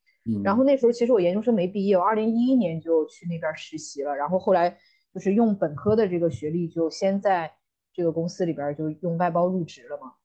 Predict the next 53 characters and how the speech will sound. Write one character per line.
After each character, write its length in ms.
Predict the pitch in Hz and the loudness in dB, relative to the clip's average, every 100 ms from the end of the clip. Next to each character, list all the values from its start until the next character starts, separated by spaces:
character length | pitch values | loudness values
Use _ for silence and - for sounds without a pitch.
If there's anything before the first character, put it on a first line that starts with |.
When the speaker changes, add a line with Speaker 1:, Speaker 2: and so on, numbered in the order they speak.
| _ | _
Speaker 2:
<clears throat> 960 | - 302 254 170 156 _ _ _ _ _ | 0 2 4 2 -4 _ _ _ _ _
然 160 | - 180 | -2 2
后 80 | 220 | 4
那 160 | 240 | 4
时 140 | 233 190 | 4 4
候， 280 | 202 185 - _ _ _ _ _ _ | 4 2 0 _ _ _ _ _ _
那 140 | 226 254 | 2 2
时 100 | 240 | 6
候 400 | 220 226 196 - | 6 4 2 0
我 200 | 196 180 170 - _ _ _ | 2 2 2 -4 _ _ _
二 180 | 226 233 | 0 2
零 200 | 190 190 | 2 0
一 180 | 220 226 | -2 2
一 40 | |
年 240 | 240 214 - | 2 2 -2
的 80 | 170 | -10
时 120 | 160 | -10
候 140 | 160 - | -14 -18
吧， 300 | 131 - _ _ _ _ _ _ | -20 -20 _ _ _ _ _ _
二 120 | 202 | -4
零 100 | 202 | 0
一 160 | 208 220 | 0 2
一 40 | |
年 200 | 233 156 | 2 0
还 60 | 160 | -4
是 60 | 165 | -4
一 140 | 180 | 0
二 180 | 190 175 | 0 -2
年， 360 | 139 - - _ _ _ - | -6 -14 -20 _ _ _ -8
然 140 | 170 | -2
后 160 | 185 175 | 0 0
一 120 | 175 | 0
个 80 | 208 | 2
月 120 | 208 | 2
给 120 | 175 | 2
我 100 | 190 | 0
四 200 | 165 233 | 0 -4
千 180 | 208 151 | -4 -6
块 120 | 160 | -8
钱， 280 | 151 - - - | -10 -12 -14 -6
我 100 | 190 | 0
那 100 | 233 | 0
时 60 | |
候 60 | 214 | 2
也 100 | 185 | 2
觉 100 | 151 | 0
得 200 | 151 160 | -2 -2
其 120 | 147 - | -4 -4
实 120 | 185 | -6
挺 200 | 175 139 | -6 -10
多 220 | 156 143 | -6 -4
的 80 | |
了， 80 | 127 | -6